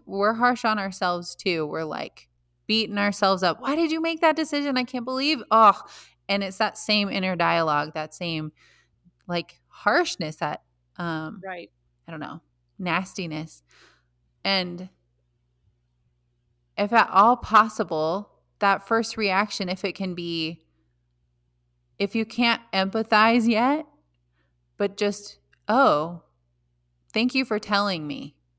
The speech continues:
Speaker 1: is a
Speaker 2: Mm-hmm.
Speaker 1: lot of times my very first response. Just, "Thank you for telling me." And we might have to have a conversation about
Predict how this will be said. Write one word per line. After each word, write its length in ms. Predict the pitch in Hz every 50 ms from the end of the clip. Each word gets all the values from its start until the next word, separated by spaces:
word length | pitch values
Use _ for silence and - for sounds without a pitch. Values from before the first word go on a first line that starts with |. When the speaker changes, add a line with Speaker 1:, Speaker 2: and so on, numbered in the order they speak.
| _ _ _ -
Speaker 1:
is 260 | 190 190 - - - 202 196 -
a 80 | 180
Speaker 2:
Mm-hmm. 20 | 180
Speaker 1:
lot 180 | 165 185 190
of 80 | 220 -
times 380 | - - 226 202 190 208 185
my 180 | 196 180 175 190
very 280 | 175 170 160 170 185 202
first 320 | - - 185 175 175 -
response. 600 | 180 170 - - - 170 151 143 - - - -
Just, 380 | - 202 202 196 - - - - - - _ _ _ _ _
"Thank 180 | 190 208 208
you 100 | 269 277
for 100 | 262 285
telling 380 | 254 240 240 262 370 311 196 156
me." 280 | 156 151 147 147 147 - - - - _ _
And 300 | - 165 170 175 170 - _ _ - 185 -
we 80 | 185 202
might 200 | 196 190 175 185
have 220 | 185 185 190 190 -
to 60 | -
have 160 | 208 180 180
a 60 | 190
conversation 720 | 185 - 208 180 180 190 190 - 202 185 180 - - 208
about 360 | 190 175 170 175 170 - -